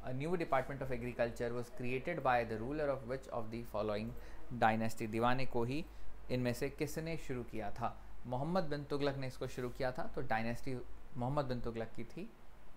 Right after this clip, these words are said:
तुगलक वंश या तुगलक dynasty। The next question says, which of the following ruler of the Delhi Sultanate made इक्तेदारी system hereditary? इक्ता,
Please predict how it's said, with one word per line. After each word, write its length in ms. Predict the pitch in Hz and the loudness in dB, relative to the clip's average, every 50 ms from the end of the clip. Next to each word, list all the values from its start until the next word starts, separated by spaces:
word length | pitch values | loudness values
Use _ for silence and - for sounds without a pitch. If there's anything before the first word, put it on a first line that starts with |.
| - - - | -8 -8 -6
तुगलक 400 | 127 113 113 110 113 110 - - - - - 120 | -4 -2 -2 -2 -2 -2 -4 -8 -8 -6 -4 -2
वंश 380 | 113 101 98 98 - - - | -2 -2 -2 -4 -6 -4 0
या 80 | 104 - - | 6 8 8
तुगलक 300 | - 104 110 104 - - - - - - - - - - - - - - - - | 8 8 6 4 4 4 4 4 2 2 0 -2 -6 -6 -2 -2 2 4 4 4
dynasty। 680 | 107 107 101 101 95 95 98 - - - - 110 101 - - - - - - - - - - - - - - - - - - - - - - - - | 4 2 0 0 -2 -2 -2 -2 -2 -2 -4 -6 -8 -8 -8 -8 -8 -8 -8 -6 -4 -2 -2 0 0 0 0 0 0 -2 -2 -4 -4 -6 -8 -2 0
The 100 | 123 123 | 2 2
next 240 | 139 139 - - - | 2 0 -2 0 2
question 360 | 139 131 - 143 139 135 - | 4 4 4 2 2 2 4
says, 220 | 147 120 117 131 131 - - - - - - - - - - 120 143 | 4 4 4 2 0 0 -2 -4 -8 -10 -8 -8 -8 -8 -2 2 2
which 120 | 175 170 | 4 6
of 180 | 202 185 170 185 | 4 4 4 2
the 60 | 196 - 190 | 0 2 4
following 420 | 175 170 170 170 170 165 147 139 | 2 4 2 0 0 0 0 0
ruler 380 | 147 160 175 175 175 180 180 - - | 2 2 2 2 4 2 2 2 0
of 100 | 135 131 | 0 0
the 200 | 131 143 143 135 127 | 0 0 0 0 2
Delhi 280 | 131 147 151 156 156 151 | 2 0 0 0 -2 -4
Sultanate 920 | - - 160 156 147 - 107 107 107 117 113 - - - - 120 113 113 | -2 0 0 0 0 0 -2 -2 -2 -2 -2 -4 -4 -6 -6 -4 -2 -2
made 340 | 113 110 113 120 143 147 165 - - - - - - - - - - - - - | -2 -2 -2 -2 -4 -4 -6 -8 -10 -12 -14 -14 -14 -12 -12 -12 -12 -10 -8 -8
इक्तेदारी 720 | 156 151 - - - 170 165 156 143 135 135 147 165 180 180 | -6 -6 -6 -4 -2 0 2 4 6 6 6 6 4 2 -2
system 640 | - - 139 - - - 135 131 131 135 135 135 - - - | -2 -2 -4 -4 -4 -4 -4 -2 -2 -4 -6 -6 -6 -8 -8
hereditary? 880 | - - 120 120 120 123 117 117 113 107 - - - - 127 120 107 - - - - - - - - - - - - - - | -6 -4 -2 -2 -2 -2 -2 -2 -2 -4 -4 -8 -6 -6 -6 -4 -6 -6 -8 -10 -10 -10 -8 -8 -8 -10 -10 -14 -12 -8 -6
इक्ता, 340 | 147 - - - - 202 185 | -6 -6 -4 2 4 4 4